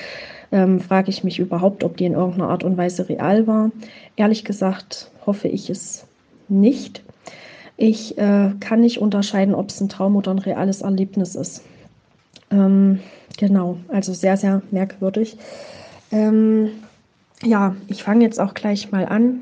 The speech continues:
Es, es sind halt wirklich nur Fragmente, deswegen ist es auch irgendwie schwierig zusammenzubringen.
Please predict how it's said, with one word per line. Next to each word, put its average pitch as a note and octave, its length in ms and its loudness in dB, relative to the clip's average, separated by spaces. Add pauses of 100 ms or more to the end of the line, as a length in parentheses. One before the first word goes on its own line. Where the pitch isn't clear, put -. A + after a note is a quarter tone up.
(120)
Es, - 220 -10
es - 240 -10
sind A3 180 2
halt G#3+ 220 2
wirklich G#3+ 320 -2
nur G3+ 140 0
Fragmente, G3+ 600 2
deswegen G3 460 -2
ist G3 160 -2
es F#3+ 140 -4
auch F#3+ 200 -4
irgendwie G3 300 0
schwierig G#3+ 480 -2
zusammenzubringen. A3 1120 -2